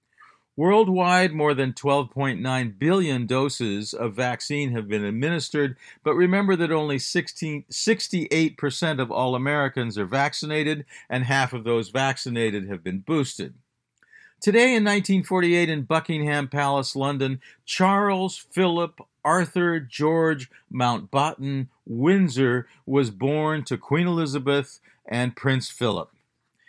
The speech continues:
Biographer Ed Morrow tells us that unlike previous heirs to the throne, Charles was sent to boarding schools.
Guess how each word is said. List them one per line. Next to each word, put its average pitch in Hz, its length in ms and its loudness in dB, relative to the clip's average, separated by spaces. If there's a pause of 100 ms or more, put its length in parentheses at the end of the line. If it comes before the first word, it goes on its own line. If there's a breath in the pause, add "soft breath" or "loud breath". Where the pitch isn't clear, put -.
(280 soft breath)
Biographer 185 640 4
Ed 165 280 2
Morrow 175 400 2
tells 170 360 0
us 170 180 -2
that 139 200 2
unlike 175 560 2
previous 175 500 0
heirs 165 420 2
to 165 80 -2
the 156 140 -4
throne, 170 540 0 (320 loud breath)
Charles 165 500 2
was 160 200 -6
sent 165 300 -2
to 180 100 -2
boarding 160 400 0
schools. - 760 -6